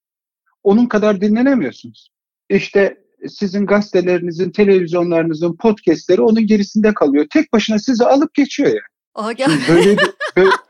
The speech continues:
Speaker 2: <laughs> Ama bir
Speaker 1: bö-,
Speaker 2: dakika,
Speaker 1: bö-,
Speaker 2: ben sizi, e, şimdi utandım. <laughs>
Speaker 1: Hani böyle bir şeye sahip çıkmamız gerekir.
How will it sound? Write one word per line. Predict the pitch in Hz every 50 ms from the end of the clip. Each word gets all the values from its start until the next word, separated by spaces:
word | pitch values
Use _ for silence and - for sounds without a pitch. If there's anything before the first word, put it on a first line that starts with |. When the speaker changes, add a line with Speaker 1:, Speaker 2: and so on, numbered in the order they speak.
| 762 - - _ - - -
Speaker 2:
<laughs> | 330 -
Ama | 302 311 320 359 370 370
bir | 359 349
Speaker 1:
bö-, |
Speaker 2:
dakika, | - 381 359 392 392 392 370 349
Speaker 1:
bö-, | 403 427 - 640 508 339 -
Speaker 2:
ben | 269 277 285 311 -
sizi, | - - 381 349 339 370 392 381 403 508 440 330
e, | 320 302 285 294 277
şimdi | 269 - 370 311 285 285 349 359 349
utandım. | 302 311 - - 453 453 466 453 - - 440 427 - 392 440
<laughs> | 370 330 339 - - - 453 349
Speaker 1:
Hani | 170 190 196 180 - _ _ -
böyle | 190 196 208 208 226 226
bir | 214
şeye | 208 - - 240 233 220
sahip | 214 - 202 196 220 240 -
çıkmamız | - - - 254 254 226 202 165 151
gerekir. | 151 151 139 131 123 _ - - 214 214